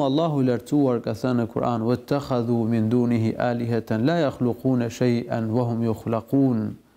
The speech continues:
Ata, e, zgjodhën hyni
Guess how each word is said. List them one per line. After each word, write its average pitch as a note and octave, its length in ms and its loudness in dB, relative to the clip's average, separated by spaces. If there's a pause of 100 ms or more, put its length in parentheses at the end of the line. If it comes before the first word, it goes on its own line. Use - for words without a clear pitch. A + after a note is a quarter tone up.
(300)
Ata, C#3 480 0 (1300)
e, B2+ 320 0
zgjodhën D#3+ 640 0 (1400)
hyni C#3+ 640 2